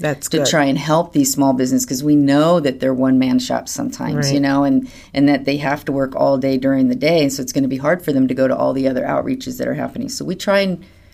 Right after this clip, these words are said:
Speaker 2: we
Speaker 1: Yeah.
Speaker 2: try and work it for them.
Speaker 1: Well, that's one of the reasons why we do this podcast here, because a lot of them can't get to the outreach events. So they have this access,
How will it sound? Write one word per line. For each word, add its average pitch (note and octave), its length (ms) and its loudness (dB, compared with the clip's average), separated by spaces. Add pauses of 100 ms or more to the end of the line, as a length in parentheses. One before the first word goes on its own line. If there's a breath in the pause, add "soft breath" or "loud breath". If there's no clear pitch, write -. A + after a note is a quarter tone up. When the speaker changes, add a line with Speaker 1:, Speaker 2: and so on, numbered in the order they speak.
Speaker 2:
we A3+ 80 2
Speaker 1:
Yeah. A3+ 60 -4
Speaker 2:
try B3+ 240 4
and F3+ 340 0 (380 loud breath)
work D#3 200 0
it - 140 -8
for - 160 -8
them. - 200 -8
Speaker 1:
Well, A3 100 2
that's C4 200 0
one A3 180 4
of G3 60 2
the E3 60 2
reasons E3+ 380 0
why D3+ 540 2 (160)
we E3+ 200 2
do D3+ 160 0
this C#3+ 180 0
podcast G3 840 -2
here, C3+ 360 -2
because D3 340 0
a D3+ 60 0
lot D3+ 200 2
of D3 100 -2
them D3 160 0
can't G#3+ 360 0
get D3 180 -2
to D3+ 120 -6
the C#3 140 0
outreach D3 320 -4
events. C#3+ 320 -4
So E3 180 0
they D#3+ 140 2
have E3 280 -4
this D#3 200 -2
access, C#3+ 640 -4